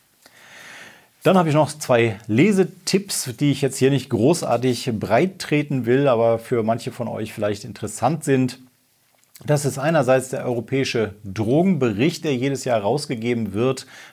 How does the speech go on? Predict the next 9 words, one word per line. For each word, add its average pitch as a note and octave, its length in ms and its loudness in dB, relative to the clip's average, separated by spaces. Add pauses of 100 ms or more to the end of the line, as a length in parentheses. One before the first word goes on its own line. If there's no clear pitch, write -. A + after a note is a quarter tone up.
Relativ G#2+ 420 -2
umfangreiches C#3 800 -2
Dokument A#2 560 -2
mit G#2+ 180 -10
allen A#2 220 -4
möglichen A#2+ 320 -6
Informationen, A#2 960 -4 (320)
äh, A2 160 0
Konsumverbreitungen, A#2 1500 -2